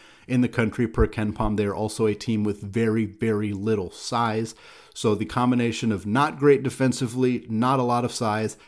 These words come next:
having already given up a hundred and seventeen points to the Zags, you can see why it's certainly a recipe for Gonzaga to drop another hundred spot on this team once again.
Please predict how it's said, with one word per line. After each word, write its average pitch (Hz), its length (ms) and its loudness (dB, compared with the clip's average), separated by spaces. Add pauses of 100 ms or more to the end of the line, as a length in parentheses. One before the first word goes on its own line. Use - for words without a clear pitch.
having 147 320 0
already 185 360 2
given 160 260 4
up 143 160 2
a 127 60 0
hundred 135 260 2
and 120 100 4
seventeen 123 480 2
points 120 340 0
to - 120 -2
the 120 100 0
Zags, 104 460 -2
you 110 80 -2
can 110 160 -6
see 117 260 -4
why 101 360 -4 (280)
it's 101 160 -10
certainly 117 380 2
a 107 100 4
recipe 101 380 -2
for 101 180 -4
Gonzaga 95 440 -4
to 98 120 -6
drop 95 400 -6
another 95 340 -6
hundred 104 460 -4
spot - 480 -6
on 107 240 -2
this 98 220 -8
team 104 360 -6
once 92 320 -8
again. 139 680 -2